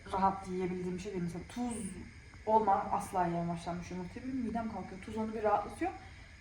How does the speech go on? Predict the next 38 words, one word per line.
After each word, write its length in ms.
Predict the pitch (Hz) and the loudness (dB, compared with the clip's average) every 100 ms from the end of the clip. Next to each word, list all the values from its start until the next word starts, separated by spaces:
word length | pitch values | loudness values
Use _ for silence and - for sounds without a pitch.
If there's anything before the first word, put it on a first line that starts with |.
| - | 0
Sanki 200 | 339 349 | 2 4
böyle 220 | 339 359 359 | 2 0 0
bir, 300 | 370 359 349 | -4 2 4
bir 260 | 359 359 | 6 4
kısmı 240 | 330 - 339 | 0 -8 -10
pişmeyecekmiş 640 | - - 339 320 302 - | -8 -2 0 0 -2 -4
gibi 200 | 302 294 | -2 -2
bir 80 | 302 | 0
korku 540 | - 285 285 - 294 - - 196 | 4 6 6 4 0 -2 -6 2
var 220 | 185 175 | 4 4
içimde. 360 | - 170 160 165 - - - - - 277 | 0 -2 -2 -4 -8 -10 -10 -10 -8 -6
Hiç 180 | - | 2
denemedim 440 | - 202 180 160 165 | 4 6 4 0 0
öyle 240 | 170 170 | 0 -2
pişirmeyi. 400 | - - 180 294 | -4 -8 -6 -4
Şu 140 | - 285 | 2 2
an 80 | |
ama 200 | 277 262 | 4 2
öyle 120 | 247 226 | 0 -4
pişiyor. 220 | 226 208 | -6 -6
İnşallah 220 | 226 247 | -6 -6
pişer. 220 | 247 - 196 - - - - - - - 233 | -8 -8 -10 -10 -12 -14 -14 -14 -10 -8 -2
Dün 320 | 220 226 214 | -2 0 4
de 180 | 214 220 226 - - - | 6 6 0 -10 -12 -8
uyudum. 320 | - 240 - 165 - - - - - - - - | -4 -4 -4 -8 -10 -12 -14 -14 -14 -14 -12 -8
Saat 340 | - 208 - | -4 -2 0
dört 240 | 196 190 185 | 0 0 0
falan 360 | 202 185 180 | 0 0 0
vurunca 320 | 202 180 175 202 | -4 -2 -4 -2
uyudum. 340 | 190 175 170 | -4 -2 -4
Uzun 260 | 202 196 214 | -4 -2 0
molam, 340 | 208 185 180 220 - - - | 2 2 2 -4 -10 -14 -4
upuzun 380 | 294 285 185 170 | -2 0 0 2
bir 60 | 170 | 4
mola 240 | 170 160 | 4 2
oldu 240 | 156 160 - | 0 -4 -4
ve 60 | 302 | -4
uyudum. 440 | 240 202 160 156 | -4 -4 -4 -6